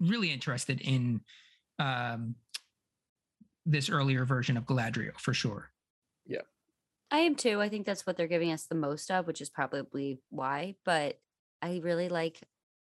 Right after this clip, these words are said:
Speaker 3: her vision in that trailer. It looks interesting, and I really wanna get it. I wanna dive into it.
Speaker 2: I think she
Speaker 1: Yeah.
Speaker 2: also looks like she's
Speaker 3: I
Speaker 2: gonna
Speaker 3: wanna
Speaker 2: be
Speaker 3: see what she
Speaker 2: good.
Speaker 3: sees.
Speaker 2: We, we
Speaker 3: Yeah.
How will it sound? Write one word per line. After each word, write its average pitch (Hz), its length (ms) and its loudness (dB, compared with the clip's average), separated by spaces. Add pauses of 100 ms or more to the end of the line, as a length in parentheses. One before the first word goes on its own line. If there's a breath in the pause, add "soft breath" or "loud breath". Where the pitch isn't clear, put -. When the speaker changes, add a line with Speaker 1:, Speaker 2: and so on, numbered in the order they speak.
Speaker 3:
her 160 280 -12
vision 156 580 -8 (400)
in 160 140 -2
that 160 220 -2
trailer. 175 600 -2 (200)
It - 100 0
looks - 280 -4 (100)
interesting, 165 600 0
and 180 80 2
I 151 60 -2
really 151 240 -4
wanna 151 200 -2
get 156 160 -2
it. 156 200 -4 (240)
I 165 100 0
wanna 175 180 0
dive 175 240 0
into 180 240 -4
it. 139 140 -6 (500)
Speaker 2:
I 165 60 4
think 240 120 2
she 233 140 0
Speaker 1:
Yeah. 160 60 4
Speaker 2:
also 135 280 2
looks - 160 -4
like 117 120 2
she's 113 180 0
Speaker 3:
I - 20 -8
Speaker 2:
gonna 117 120 4
Speaker 3:
wanna 104 60 0
Speaker 2:
be - 60 0
Speaker 3:
see - 80 -2
what 190 120 -6
she - 80 -4
Speaker 2:
good. - 80 -10
Speaker 3:
sees. 214 280 -14
Speaker 2:
We, 151 180 2
we 156 120 2
Speaker 3:
Yeah. 165 60 0